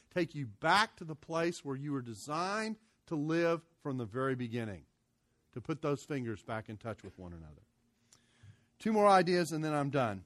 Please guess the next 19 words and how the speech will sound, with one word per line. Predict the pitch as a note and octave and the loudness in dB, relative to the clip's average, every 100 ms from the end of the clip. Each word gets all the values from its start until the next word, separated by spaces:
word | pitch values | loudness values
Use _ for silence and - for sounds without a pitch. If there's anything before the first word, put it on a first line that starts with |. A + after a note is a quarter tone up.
| A2 | -6
and | |
we | A#2+ | -6
can | A#2+ A#2+ | -4 -4
talk. | C3 G2 - - _ _ _ _ _ _ _ - | 0 -2 -4 -16 _ _ _ _ _ _ _ 2
The | D#3+ | 4
ambassador, | D#3+ C#3 F#3+ A#3+ A#3 - B2 G#2+ | 4 4 6 8 6 2 -6 -2
let's | F3+ - | -2 -2
think | A3 G#3 | -4 -2
about | F#3+ F3+ E3+ | 2 2 2
this | E3+ D#3+ - - - _ _ - | 0 -2 -4 -14 -18 _ _ 0
image | E3 C3 G2+ | 2 2 -2
for | - B2+ | -8 -6
a | A#2 | -6
second. | - B2 - - _ _ _ _ _ _ _ _ | -2 -2 -4 -12 _ _ _ _ _ _ _ _
The | F3+ | 4
ambassador | F3 D#3 F#3+ A3 B3+ B3 F#3 D#3+ C#3+ C#3 - | 4 6 8 10 10 6 0 0 0 -2 -6
represents | C#3 G3 G#3 F#3+ C3 G#3 G3+ D#3 - - _ | 4 4 4 -2 -2 0 2 0 -4 -16 _
his | F#3+ F#3 | -4 0
homeland. | F#3 F3+ D#3 C#3 A2+ D#2+ | 2 2 2 0 -2 -8